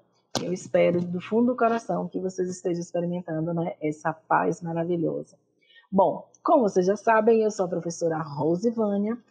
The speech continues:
eu trabalho com a disciplina Geografia. Hoje nós vamos ter mais uma aula para o sétimo ano, é a nossa aula vinte e quatro, e ela é, né, é uma aula continuidade desse projeto que a gente tá tendo agora, falando sobre as regiões brasileiras, né?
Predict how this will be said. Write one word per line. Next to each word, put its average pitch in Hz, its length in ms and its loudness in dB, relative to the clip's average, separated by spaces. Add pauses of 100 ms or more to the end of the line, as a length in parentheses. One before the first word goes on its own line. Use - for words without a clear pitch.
(240)
eu 175 120 6
trabalho 175 440 2
com 226 80 -2
a 226 60 2
disciplina 175 520 -2
Geografia. 185 840 -2 (300)
Hoje 185 280 4
nós 175 160 0
vamos 170 200 -2
ter 160 140 -4
mais 147 180 -4
uma 160 180 -8
aula 143 220 -4
para - 160 -12
o - 40 -16
sétimo 240 520 -4
ano, 196 280 -2
é 180 60 -2
a 175 60 -2
nossa 170 300 -4
aula 156 340 -2
vinte 165 420 -6
e 254 60 -6
quatro, 160 500 -2 (420)
e 302 140 8
ela 208 400 4
é, 196 160 4
né, 214 280 -2 (280)
é 170 460 4
uma 208 240 0
aula 190 240 2
continuidade 226 840 2
desse 208 260 0
projeto 208 460 0
que 190 60 -10
a 180 40 -4
gente 175 160 -10
tá 185 80 -4
tendo 180 200 -8
agora, 190 280 0
falando 220 400 4
sobre 196 440 -2
as 185 260 -2
regiões 196 500 0
brasileiras, 196 720 0
né? 175 200 -14